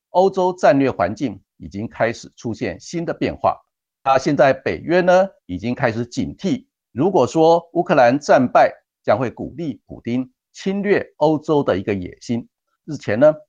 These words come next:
那美国的国家情报总监凯恩斯曾经在美国的国会作证的时候表示，如果乌克兰无法持续的获得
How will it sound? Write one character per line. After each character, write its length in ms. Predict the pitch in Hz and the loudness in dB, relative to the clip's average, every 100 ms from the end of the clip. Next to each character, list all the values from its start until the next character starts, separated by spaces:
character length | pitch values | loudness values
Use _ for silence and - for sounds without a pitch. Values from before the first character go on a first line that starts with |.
| _ _ | _ _
那 180 | 135 123 | 0 2
美 160 | 107 | 0
国 160 | 101 127 | -2 0
的 300 | - - - | 2 0 -4
国 120 | 135 | -2
家 180 | 147 139 | 2 0
情 180 | - 113 | 0 0
报 160 | 139 | 2
总 240 | 131 - - | 2 -6 -12
监 340 | - 151 131 _ | -4 -2 -4 _
凯 160 | - - 123 | -10 -6 -4
恩 120 | 170 | -4
斯 320 | - 190 - _ _ | -6 -12 -12 _ _
曾 180 | 123 139 | -4 -2
经 160 | 147 | 0
在 200 | 151 143 117 | 4 4 2
美 120 | 107 | -2
国 140 | 123 | -4
的 80 | 123 | -4
国 220 | - 120 | -2 -2
会 200 | 202 147 - | 0 -2 -2
作 240 | - 135 | 0 0
证 220 | - 135 | 0 -4
的 80 | 98 | -4
时 160 | - 107 | -6 -4
候 80 | 90 | -4
表 180 | - | -6
示， 240 | - - - _ _ _ | -10 -16 -18 _ _ _
如 140 | 160 196 | 0 2
果 240 | 190 147 | 4 2
乌 100 | 190 | 0
克 140 | 196 185 | -2 2
兰 300 | 135 131 - | 2 2 -4
无 140 | 131 | -8
法 280 | 175 113 82 | 0 0 0
持 280 | - - 127 | -10 -10 -10
续 200 | 175 196 | -6 -4
的 180 | 117 - | -4 -6
获 200 | - 135 | -4 -4
得 380 | 104 101 123 | -2 0 -2